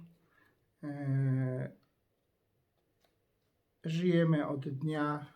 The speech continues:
w którym świętujemy, na przykład cieszymy się,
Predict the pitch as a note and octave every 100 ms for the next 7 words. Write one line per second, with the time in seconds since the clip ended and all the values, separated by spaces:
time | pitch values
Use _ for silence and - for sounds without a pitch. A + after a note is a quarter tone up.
0 | _ - - C#3+ C#3 C3 B2+ B2 C3 -
1 | _ _ _ - - C#3+ C#3 C3+ C#3+ E3+
2 | G#3 G#3+ A#3 A#3 - - C#3 C3+ - C#3
3 | C3+ D#3+ C#3+ C#3+ - - - - - -
4 | F3+ F#3 F3+ - E3+ D#3+